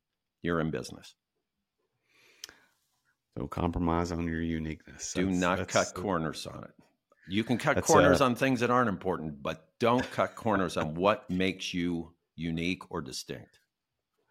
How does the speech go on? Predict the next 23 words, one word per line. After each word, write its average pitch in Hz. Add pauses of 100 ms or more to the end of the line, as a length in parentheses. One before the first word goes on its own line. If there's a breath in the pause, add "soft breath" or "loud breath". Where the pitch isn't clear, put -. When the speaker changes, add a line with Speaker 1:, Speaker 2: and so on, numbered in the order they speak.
(180 soft breath)
Speaker 2:
We 120
told 170
everybody 110
at 104
the 92
top 110
of 95
the 92
show 95
that 92
we 95
were 92
gonna 95
give 87
them 90
the 92
opportunity 87
to 82
pre-order 95
your 90
book, 85
The 85
Power 90